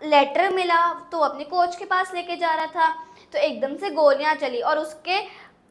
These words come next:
उसको नाइन गोलियां लगी और वो चल भी नहीं पाता था। वो ठीक हो गया, लेकिन उसके पैर जाम हो गए थे, वो चल भी नहीं पाता था। फिर उसके कोच ने कहा कि तू स्विमिंग कर।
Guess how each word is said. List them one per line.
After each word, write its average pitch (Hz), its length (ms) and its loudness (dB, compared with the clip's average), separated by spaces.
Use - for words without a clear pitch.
उसको 330 300 -4
नाइन 339 720 0
गोलियां 320 460 0
लगी 294 260 -2
और 302 240 0
वो 415 60 -4
चल 330 380 2
भी 339 120 -6
नहीं 349 140 -4
पाता 302 340 4
था। 269 420 -2
वो 320 80 2
ठीक 302 600 -8
हो 381 200 4
गया, 392 280 4
लेकिन 320 320 -4
उसके 349 300 -4
पैर 302 840 2
जाम 294 280 4
हो 285 140 -2
गए 254 180 0
थे, 254 120 -8
वो 302 120 -8
चल 320 300 -2
भी 330 160 -4
नहीं 339 140 -4
पाता 294 300 4
था। 254 400 0
फिर 294 120 2
उसके 285 280 2
कोच 311 320 2
ने 330 100 -4
कहा 339 160 2
कि 392 140 -6
तू 453 160 -2
स्विमिंग 349 460 -4
कर। 294 200 2